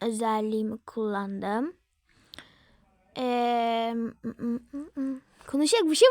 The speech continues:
bulamıyorum, sinirlendim. Bu arada arkadaşlar ben bu videoyu daha dün akşam çektim. Sessiz bir şekilde. E, kuzenime yazdım. "Ne ara çektin?"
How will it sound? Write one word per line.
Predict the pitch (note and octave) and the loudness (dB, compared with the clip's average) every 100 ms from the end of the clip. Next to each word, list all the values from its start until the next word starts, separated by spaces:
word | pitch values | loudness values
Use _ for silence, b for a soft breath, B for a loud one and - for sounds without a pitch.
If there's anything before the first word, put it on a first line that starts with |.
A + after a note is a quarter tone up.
| A4 | 8
bulamıyorum, | G4 F4+ E4+ E4 D#4 | 6 6 4 4 2
sinirlendim. | D4+ D#4+ D4+ D4 C#4+ C4 B3 A3 G#3+ G#3+ B B B B - | 0 0 0 0 2 2 0 -2 -4 -8 B B B B -4
Bu | |
arada | D#4+ D#4+ | -2 2
arkadaşlar | E4+ F4 G4+ F#4+ F4 D4+ C#4 | 0 2 2 2 4 4 6
ben | E4+ F4 D4+ | 2 2 2
bu | D#4+ | 2
videoyu | D4+ C4 D#4 E4 G4 G#4 B B _ | 2 2 2 4 4 0 B B _
daha | D4 D#4 D4+ | -2 2 2
dün | C4+ D4+ | 2 2
akşam | C#4+ - - E4 D4+ | 0 0 -2 2 2
çektim. | C#4+ - A3+ A3+ - G#3 G#3+ | 0 0 -2 -4 -6 -4 -4
Sessiz | - C#4 B3 - C#4 B3+ | -2 -2 -2 -2 -2 -2
bir | B3 | -2
şekilde. | - - - - B3 A3+ A3 B3+ F4 - B B B B _ | -4 -10 -16 -8 -6 -4 0 0 0 -6 B B B B _
E, | B3+ A#3+ A#3 A3+ A3+ - _ _ _ _ _ _ - - | 0 2 2 0 -4 -12 _ _ _ _ _ _ -20 -6
kuzenime | - B3+ D4 E4 F4 | -2 0 0 2 2
yazdım. | E4+ C#4+ C4+ A#3 C#4+ C4+ | 4 4 2 2 2 4
"Ne | D4 | 6
ara | A#4 D#5+ D#4+ | 8 8 6
çektin?" | - C#4 C4+ - C#4+ D4 | 4 0 0 0 2 2